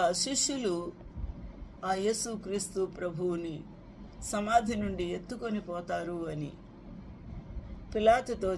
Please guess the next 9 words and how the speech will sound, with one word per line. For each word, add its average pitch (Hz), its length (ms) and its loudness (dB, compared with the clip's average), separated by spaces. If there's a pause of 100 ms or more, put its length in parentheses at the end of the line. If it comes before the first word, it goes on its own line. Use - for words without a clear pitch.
చెప్పినప్పుడు, 165 640 -6 (2250)
"అక్కడ 277 240 4 (2500)
కాపలా 247 480 2 (380)
ఉంచి 180 240 -2 (100)
ఉన్నాము 170 300 -4 (100)
కదా" 165 200 -4 (160)
అంటే, 151 260 -4 (1500)
"ఇంకా 262 280 0 (680)
కట్టుదిట్టమైన 214 840 0